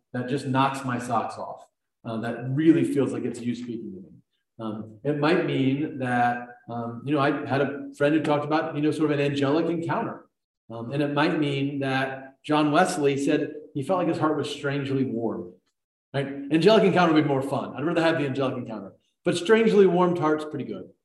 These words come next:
right? Whatever that looks like. So I, I think the experience is different, um, but it's the, it's a desire for that personal connection, right? God, I want to experience and know you, um, not just as a theory or as an idea or a distant truth,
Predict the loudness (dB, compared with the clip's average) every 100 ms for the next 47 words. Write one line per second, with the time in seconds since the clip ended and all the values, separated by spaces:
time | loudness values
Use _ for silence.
0 | _ -8 -6 0 0 2 0 -4 -8 -12
1 | -14 -18 _ _ _ 0 2 4 4 4
2 | 6 6 4 4 6 6 4 0 -2 -2
3 | -4 -8 -10 -14 _ _ _ _ -6 -4
4 | 2 4 4 2 2 2 0 0 2 2
5 | 2 2 2 2 -2 -2 -4 -4 -8 -6
6 | -6 -4 -6 -4 -6 -8 -10 -16 -12 -10
7 | -8 -4 -2 -2 -6 -14 -18 -10 0 2
8 | 2 2 2 2 -4 -8 -10 -8 -8 -8
9 | -10 -10 -8 -8 -8 -10 -10 -14 _ _
10 | _ -12 -10 -8 -2 0 0 -2 -2 -2
11 | -2 -4 -6 2 2 4 2 0 -6 -8
12 | -10 -10 -4 -2 0 -2 -6 -8 -4 -4
13 | -2 -6 -10 -4 -2 -2 -4